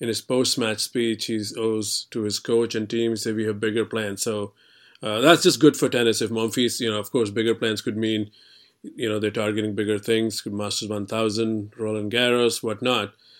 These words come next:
So did you watch any of his tennis this week or the last two weeks? And your thoughts on that?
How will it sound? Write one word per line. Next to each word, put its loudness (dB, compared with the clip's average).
So -4
did 4
you 12
watch 10
any 10
of 6
his 8
tennis 2
this -2
week 2
or 4
the 2
last 0
two 0
weeks? 0
And -2
your 0
thoughts -4
on -4
that? -12